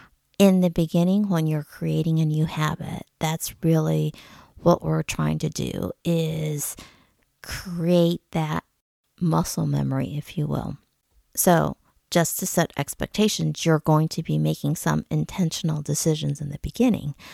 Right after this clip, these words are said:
but then over time, and not that long, it does get easier and easier, and it becomes much, much more automatic.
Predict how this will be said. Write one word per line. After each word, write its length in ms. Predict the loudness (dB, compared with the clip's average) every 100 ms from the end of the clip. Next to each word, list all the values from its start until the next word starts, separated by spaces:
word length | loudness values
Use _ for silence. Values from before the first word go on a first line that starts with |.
| -20 -20 0
but 240 | 2 4
then 460 | 4 2 2 0 -4 -8 _ _ _
over 300 | 8 8 6
time, 520 | -4 -2 -2 -2 -4 -8 _ _ _ _ _ _ -2
and 180 | 0
not 220 | 0 -6 -8
that 260 | -6 -6 -2
long, 340 | 0 0 -2 -10 -12 -18 -20 _ _ 4
it 220 | 4 6
does 260 | 2 2 0
get 300 | -2 -4 -6 _ -2
easier 420 | 0 0 -2 -2
and 180 | -2 -2
easier, 480 | -2 -2 -4 -12 -16 _ _ _ 2
and 140 | 2
it 80 | 2
becomes 520 | -2 -4 -4 -4 0
much, 300 | 2 2 0
much 240 | -4 -4 -2
more 220 | -4 -2
automatic. 520 | -4 -4 -4 -6 -10